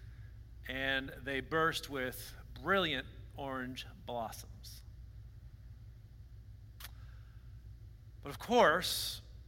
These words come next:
overpruning is possible. And I'm afraid of that because you can, you can cut back a plant to such a degree that it just can't respond, and I just don't want to do that.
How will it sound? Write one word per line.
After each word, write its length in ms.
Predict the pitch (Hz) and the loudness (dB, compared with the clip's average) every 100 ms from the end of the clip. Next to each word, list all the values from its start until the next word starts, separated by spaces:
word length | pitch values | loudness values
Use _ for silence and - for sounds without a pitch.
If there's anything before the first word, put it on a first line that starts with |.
| - - - | -12 -10 2
overpruning 840 | 170 233 247 - 175 160 147 165 | 4 6 4 4 6 6 6 2
is 120 | 151 143 | -2 0
possible. 600 | - 247 - 175 196 - - - - - - - - - - - - 120 | 4 4 4 0 -2 -4 -12 -12 -12 -12 -14 -14 -14 -14 -14 -14 -12 -8
And 380 | 131 147 151 156 | -4 0 0 0
I'm 200 | 143 156 | 2 2
afraid 300 | 151 208 196 | 6 8 10
of 60 | |
that 180 | 143 127 | 8 6
because 300 | 139 165 151 | 4 -2 0
you 100 | 190 | 0
can, 200 | 170 147 - - - | 0 -2 -4 -14 -6
you 100 | 175 | -4
can 160 | 180 160 | -2 -2
cut 380 | - 233 - - | 4 4 4 6
back 400 | 185 202 190 165 | 10 12 10 4
a 60 | 156 | -2
plant 500 | - 196 175 175 - | 0 4 4 4 0
to 360 | 156 156 156 147 | -4 -2 -2 -2
such 240 | 190 - | -2 -2
a 60 | 143 | -4
degree 400 | 135 170 196 170 | 0 2 4 4
that 180 | 147 | 4
it 80 | 139 | 2
just 180 | 165 156 | -2 -2
can't 240 | - 165 - - | 0 0 -2 -8
respond, 560 | 127 - 175 196 123 | -6 0 4 4 4
and 100 | 113 | 0
I 120 | 117 123 | -2 -2
just 240 | 143 - | -4 -6
don't 160 | 139 117 | -6 -6
want 120 | 113 | -6
to 60 | |
do 160 | 123 226 | -4 -2
that. 240 | - - | -2 -4